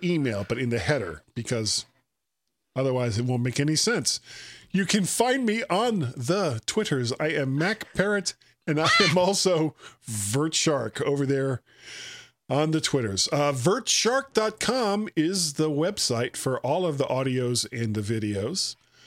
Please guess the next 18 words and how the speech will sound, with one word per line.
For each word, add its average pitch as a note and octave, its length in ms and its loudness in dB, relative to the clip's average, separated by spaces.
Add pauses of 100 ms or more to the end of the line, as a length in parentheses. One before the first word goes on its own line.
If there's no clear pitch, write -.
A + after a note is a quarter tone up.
(340)
Uh, G3 800 2
what A3 140 0
else? A#3+ 560 0
Oh, B3 380 2
there's D#3+ 260 2
the E3+ 120 2
other G3+ 220 4
podcast F3 640 0
that D#3 100 2
I C#3+ 100 2
do. B3+ 500 -2
I D3 80 0
do B2+ 200 -2
Guy's C#3+ 300 2
Daily C3+ 260 0
Drive, D#3 360 0
where B2 180 0
I, A2 120 -2